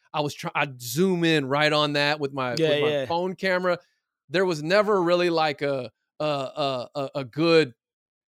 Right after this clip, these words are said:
Speaker 1: I mean, the few times Gardner kinda locked him up. Not, usually they weren't matched up with each other, but the few times,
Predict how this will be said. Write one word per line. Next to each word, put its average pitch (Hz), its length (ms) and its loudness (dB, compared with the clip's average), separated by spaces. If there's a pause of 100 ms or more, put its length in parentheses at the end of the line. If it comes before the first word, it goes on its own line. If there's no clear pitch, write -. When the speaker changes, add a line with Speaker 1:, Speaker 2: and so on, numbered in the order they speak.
(120)
Speaker 1:
I 143 60 -10
mean, 151 220 -4 (180)
the 143 220 -2 (220)
few 285 200 -2
times 294 760 -8 (680)
Gardner 269 440 -4
kinda 285 300 -4
locked 269 320 -8
him 269 140 -14
up. 302 260 -4 (580)
Not, 277 260 -8 (260)
usually 320 400 -2
they 262 160 4
weren't 254 240 -4
matched 226 280 -4
up 214 160 -4
with 202 140 4
each 240 160 -8
other, 233 240 0
but 196 220 -4
the 175 80 -6
few 320 200 -4
times, 254 360 -6